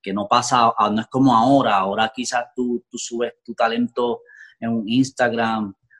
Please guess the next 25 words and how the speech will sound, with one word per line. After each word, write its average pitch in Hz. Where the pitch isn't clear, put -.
o 107
algo 120
y 113
la 104
gente 104
te 113
ve 117
y 120
quizás 104
ya, 117
ya 117
empiezan 117
a 117
ver 113
tu 117
talento, 117
pero 101
antes, 95
antes 107
tú -
tenías 120
que 120
tocar 123
la 113
puerta 120